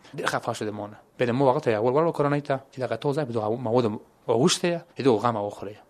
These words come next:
نو پلار مې ډېر خفه شو، مور مې ډېره خفه شوله، ورور مې ډېر خفه شو. د موږ غونډه کورنۍ کې ته مثلاً تکړه وې، مثلاً څنګه داسې شولې؟ خو ما ولا د الله کور نه دي،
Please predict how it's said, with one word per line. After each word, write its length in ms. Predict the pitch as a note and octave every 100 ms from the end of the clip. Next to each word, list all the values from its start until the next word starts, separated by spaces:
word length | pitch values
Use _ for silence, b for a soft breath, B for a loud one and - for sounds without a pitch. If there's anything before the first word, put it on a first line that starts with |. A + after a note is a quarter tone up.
| _
نو 80 | C3+
پلار 180 | - G3+
مې 60 | G3
ډېر 80 | F#3
خفه 200 | F3 E3+
شو، 220 | - A#2+
مور 240 | A2+ E3
مې 80 | E3+ D#3+
ډېره 120 | D#3+
خفه 160 | D3 C#3
شوله، 240 | - A#2
ورور 280 | G#2+ G#2+ D3
مې 60 | F#3
ډېر 100 | F3
خفه 140 | D3+ D3+
شو. 200 | - A#2+
د 360 | - - - C#3
موږ 140 | D3
غونډه 160 | F3 F3+
کورنۍ 200 | D3+ D3+ D#3
کې 60 |
ته 200 | - D#3 -
مثلاً 280 | G3+ C3+ A#2+
تکړه 340 | A2+ A2 C3+ C#3+
وې، 80 | B2 A#2
مثلاً 300 | A#2 G#2+ G2+ B B B
څنګه 180 | - G3 B2+
داسې 120 | -
شولې؟ 180 | - A2+
خو 140 | A2+ D3
ما 120 | G3
ولا 100 | F3
د 80 | C#3+
الله 160 | D#3
کور 180 | D#3 A#2+
نه 100 | G#2+
دي، 120 | G#2+